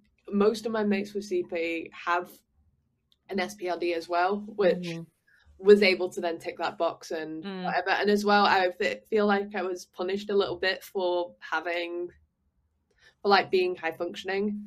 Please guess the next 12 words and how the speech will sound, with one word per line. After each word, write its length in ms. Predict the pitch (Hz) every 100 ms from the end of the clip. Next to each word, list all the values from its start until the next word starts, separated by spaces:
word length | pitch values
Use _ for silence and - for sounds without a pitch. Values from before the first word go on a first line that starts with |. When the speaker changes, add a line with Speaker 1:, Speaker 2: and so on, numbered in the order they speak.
| 156
Speaker 2:
Yes. 420 | 160 143 147 202
Speaker 3:
Mm-hmm. 320 | 208 214 214
Speaker 1:
Because 180 | 240 208
they 140 | 196
were 60 | 190
like, 360 | 185 175 165 _ -
"Well, 380 | - 180 147 147
you 200 | 208 175 -
don't 340 | 190 180 202
need 200 | 208 220
our 120 | - 147
help." 280 | - -